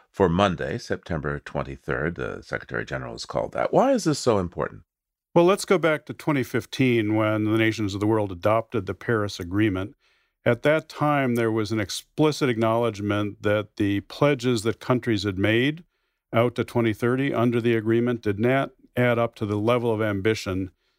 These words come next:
Speaker 2: that was needed to have any chance of meeting the temperature limitation goals world leaders signed off on there. As you remember, the goals in Paris were to hold the increase in global temperatures above pre-industrial levels to well below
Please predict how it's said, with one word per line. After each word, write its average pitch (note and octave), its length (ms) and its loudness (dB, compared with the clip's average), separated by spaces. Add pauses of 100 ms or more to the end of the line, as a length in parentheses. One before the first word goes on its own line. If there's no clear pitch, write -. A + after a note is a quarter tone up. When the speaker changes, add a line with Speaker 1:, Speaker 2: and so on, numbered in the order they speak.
(240)
Speaker 2:
that G#2+ 200 2
was G2+ 180 -2
needed G#2+ 300 2
to F#2+ 60 -4
have G#2+ 260 0
any C3 180 2
chance A2+ 420 -2
of G2 140 -4
meeting G2+ 400 0
the F#2+ 100 -2
temperature G#2+ 460 -2
limitation G2 580 0
goals F#2 440 -2
world G2+ 260 0
leaders F#2 280 0
signed F#2+ 260 0
off F2+ 200 0
on F#2 140 -4
there. E2+ 260 -6 (540)
As G#2 160 2
you A2 60 4
remember, A#2 360 2
the G#2+ 140 -2
goals A2+ 400 0
in A2 140 -4
Paris A2+ 500 -2
were G#2 200 0
to G2 160 -4
hold A#2 320 0
the G2+ 120 -2
increase B2 540 0
in B2 100 2
global A#2+ 300 0
temperatures A#2+ 600 -2
above G#2+ 300 0
pre-industrial A2 640 0
levels A2 360 0
to G#2 140 -2
well G#2 300 2
below B2 480 0